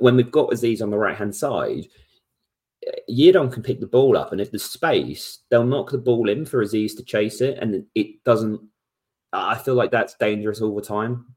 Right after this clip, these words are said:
So if you're an opponent who's watching that for the first time and you think, "You know what? Every single time the ball goes down the right-hand side, that right winger is picking the ball up and running at our left back," it's gonna worry you as a, you know, as an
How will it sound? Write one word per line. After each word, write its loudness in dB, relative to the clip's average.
So -2
if 2
you're -2
an -2
opponent -4
who's -10
watching -6
that -6
for -16
the -8
first -4
time -4
and -8
you -6
think, -10
"You -4
know 2
what? 2
Every -2
single -6
time -6
the -8
ball -2
goes -4
down -6
the -6
right-hand -6
side, -6
that 0
right -4
winger -4
is -10
picking -8
the -8
ball 0
up -8
and -10
running -4
at -8
our -6
left -8
back," -14
it's -8
gonna -2
worry 0
you -4
as -6
a, 2
you -2
know, -2
as -6
an -6